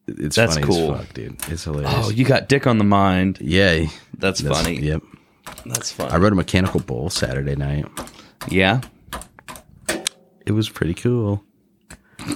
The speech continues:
Speaker 1: I recommend it. I think you would have a lot of fun.
Speaker 2: I
Speaker 1: And
Speaker 2: would.
Speaker 1: they have axe throwing there, too.
Speaker 2: Oh, shit.
Speaker 1: Uh, it's kinda like that one
Speaker 2: I'm
Speaker 1: job
Speaker 2: gonna
Speaker 1: you had.
Speaker 2: sue them.
Speaker 1: For what? <laughs>
Speaker 2: I'm gonna quit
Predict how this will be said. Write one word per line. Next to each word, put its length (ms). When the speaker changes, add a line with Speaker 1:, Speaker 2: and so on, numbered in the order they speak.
Speaker 1:
I 80
recommend 460
it. 180
I 80
think 140
you 60
would 80
have 140
a 60
lot 180
of 60
fun. 260
Speaker 2:
I 80
Speaker 1:
And 80
Speaker 2:
would. 100
Speaker 1:
they 80
have 200
axe 280
throwing 300
there, 160
too. 260
Speaker 2:
Oh, 200
shit. 440
Speaker 1:
Uh, 60
it's 160
kinda 200
like 160
that 160
one 160
Speaker 2:
I'm 40
Speaker 1:
job 140
Speaker 2:
gonna 100
Speaker 1:
you 80
had. 100
Speaker 2:
sue 240
them. 440
Speaker 1:
For 220
what? 340
<laughs> 40
Speaker 2:
I'm 720
gonna 180
quit 500